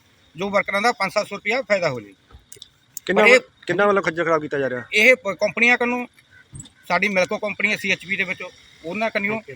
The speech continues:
Speaker 1: ਪਨਾਜ ਦੇ, ਅਹ, ਮੈਨੇਜਮੈਂਟ ਕਨੀਓ ਜਮਾਂ ਇਹਨਾਂ ਨੇ ਰਲੀ ਮਿਲੀ ਭੁਗਤ ਹੈ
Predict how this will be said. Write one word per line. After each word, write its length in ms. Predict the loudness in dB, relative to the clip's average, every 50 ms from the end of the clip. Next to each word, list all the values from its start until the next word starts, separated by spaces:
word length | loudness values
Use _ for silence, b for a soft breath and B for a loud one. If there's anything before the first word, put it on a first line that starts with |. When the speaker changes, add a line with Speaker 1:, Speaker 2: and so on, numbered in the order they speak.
| -12 -10
Speaker 1:
ਪਨਾਜ 340 | -4 -2 0 2 2 0 -2
ਦੇ, 160 | -4 -6 -2
ਅਹ, 400 | -2 0 0 0 0 -2 -2 -4
ਮੈਨੇਜਮੈਂਟ 560 | -4 -4 -4 -2 0 0 0 0 -2 -6 -6 -6
ਕਨੀਓ 260 | -6 -6 -6 -6 -8 -10 -16 -20 -20 -20 -20 -20 -20 -20 -20 -20 -20 -4 0
ਜਮਾਂ 200 | 0 2 4 4
ਇਹਨਾਂ 220 | 4 4 4 2 0
ਨੇ 60 | 0
ਰਲੀ 120 | -2 -4
ਮਿਲੀ 240 | -6 -6 -8 -10 -10
ਭੁਗਤ 280 | -10 -10 -12 -6 -4 -2
ਹੈ 120 | -2 -2